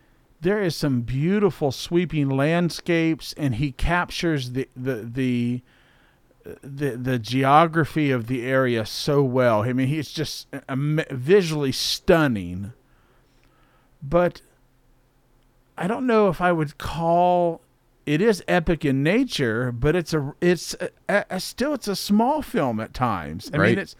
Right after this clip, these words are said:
Speaker 1: you see what I'm saying? It
Speaker 2: Sure.
Speaker 1: it, it, it, you know, when I think epic in nature, you're not going to get Lord of the Rings, the Battle of the Five Armies kind of stuff, like, where there's a thousand
Speaker 2: No.
Speaker 1: people on the set.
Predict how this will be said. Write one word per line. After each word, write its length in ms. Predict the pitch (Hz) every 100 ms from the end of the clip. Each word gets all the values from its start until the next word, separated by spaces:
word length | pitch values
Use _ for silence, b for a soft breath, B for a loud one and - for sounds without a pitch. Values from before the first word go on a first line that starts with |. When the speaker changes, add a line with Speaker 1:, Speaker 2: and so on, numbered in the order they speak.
| b
Speaker 1:
you 100 | 190
see 100 | 202 240
what 40 |
I'm 60 | 226
saying? 340 | 233 233 233
It 160 | 196 -
Speaker 2:
Sure. 220 | 131 120 B B
Speaker 1:
it, 160 | - 196
it, 280 | 202 180 170
it, 180 | - 156 -
you 100 | 226
know, 140 | 214 196
when 160 | 185
I 80 | 190
think 240 | 214 156 -
epic 380 | 185 185 190 180
in 180 | 156
nature, 540 | 160 180 202 - 156 147 b b
you're 160 | - 214
not 200 | 233 214
going 180 | 214 185
to 100 | 170
get 280 | 165 190 156
Lord 320 | 156 165 170
of 60 |
the 100 | 160
Rings, 420 | 156 170 175 151 135
the 60 |
Battle 480 | 131 151 165 156 151
of 80 | 139
the 60 |
Five 360 | 120 151 151 139
Armies 540 | 147 160 139 123 107
kind 240 | - 143 127
of 100 | 117
stuff, 320 | - 127 120
like, 240 | 131 123
where 140 | 127 123
there's 220 | 123 117
a 20 |
thousand 420 | - 147 143 113
Speaker 2:
No. 60 | 87
Speaker 1:
people 340 | 135 170 160
on 140 | 139 127
the 80 | 120
set. 420 | - 175 107